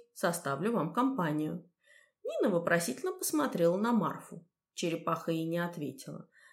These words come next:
так как была полностью поглощена поеданием бисквитного пирожного. Нина настойчиво постучала кончиком пальца по её панцирю.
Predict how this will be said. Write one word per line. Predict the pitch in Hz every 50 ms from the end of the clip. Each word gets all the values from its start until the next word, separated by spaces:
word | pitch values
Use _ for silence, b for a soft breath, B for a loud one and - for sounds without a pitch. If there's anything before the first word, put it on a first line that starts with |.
| b b b
так | - 175 165 165
как | - 151 156 156
была | 160 165 156 151
полностью | 147 - 151 151 175 220 254 247 - - 208
поглощена | - 190 185 185 185 185 180 - - 196 190 185 180 180
поеданием | 180 - 165 156 151 143 143 147 165 208 220 208 190 180
бисквитного | 165 160 - - - 165 156 156 - 165 160 156
пирожного. | 156 - 185 165 156 143 139 143 - 151 147 139 139 143 143 - - _ _ _ b b b b b b b b -
Нина | 370 480 440 330 240
настойчиво | 220 202 180 175 - - 190 220 262 254 - 285 254
постучала | 262 - 214 - - 175 170 - 175 165 185 214 233
кончиком | - - 190 180 202 208 - - - 254 240
пальца | - 190 180 185 185 - 220
по | 214 - 214
её | 208 214 226 226
панцирю. | - - 220 180 165 160 - - - 170 165 170 175 170 170